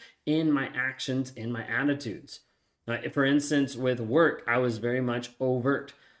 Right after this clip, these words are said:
was very much, like, overt, like, "You either know what you're talking about or you get out of my face." Like, I was very much, like, in your face, "Get out of my way. We're doing it this way. If you don't like it,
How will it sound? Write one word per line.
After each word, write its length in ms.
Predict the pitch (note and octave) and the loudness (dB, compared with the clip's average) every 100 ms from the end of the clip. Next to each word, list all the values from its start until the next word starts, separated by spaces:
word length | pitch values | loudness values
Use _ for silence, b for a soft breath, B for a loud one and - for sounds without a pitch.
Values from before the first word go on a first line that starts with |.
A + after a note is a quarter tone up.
| - | -2
was 180 | B2 A2 | 0 2
very 220 | A#2+ C3+ | 2 2
much, 220 | C3+ B2 | 2 0
like, 180 | B2+ A#2 | -2 -2
overt, 500 | B2+ B2+ A#2 C#3+ - | 0 0 4 4 2
like, 220 | A2 G#2+ | -4 -6
"You 100 | A#2+ | -2
either 120 | A#2+ G#2+ | -2 0
know 120 | A2 | 0
what 160 | A2+ | 0
you're 80 | A#2 | -2
talking 360 | G#2+ A2+ - D#3+ | -6 -6 -6 -4
about 260 | F3+ F#3 | -2 0
or 100 | A#2+ | 0
you 140 | A2+ A2+ | 0 -2
get 140 | G#2 | -4
out 120 | F#2+ | -6
of 60 | G2+ | -6
my 160 | A#2 B2 | -6 -4
face." 320 | F3+ - - | -4 -4 -4
Like, 160 | A#2 | 0
I 80 | A#2 | 2
was 120 | A2+ | 0
very 300 | G#2+ B2 C#3 | 0 2 4
much, 260 | C3+ C3 B2 | 4 2 -2
like, 220 | A#2+ A2+ - | -4 -4 -2
in 120 | C#3+ | 2
your 120 | D#3 | 2
face, 320 | D3+ C3+ C3 B B _ | 2 0 0 B B _
"Get 180 | G#2+ A#2+ | -4 0
out 180 | C3 D3 | 0 2
of 40 | |
my 140 | D3+ C#3+ | 2 2
way. 500 | C3 B2 B2 A#2+ - | 2 2 2 -2 -6
We're 160 | G#2+ A#2+ | -8 -8
doing 340 | A#2 C3+ C#3+ | 0 2 4
it 100 | - | 2
this 280 | C#3 B2+ - | -2 -2 0
way. 160 | B2 | 0
If 100 | A#2 | 0
you 60 | B2+ | -2
don't 160 | C3 A#2+ | -2 -2
like 260 | B2 A#2+ | -2 0
it, 260 | B2+ B2 | -2 -2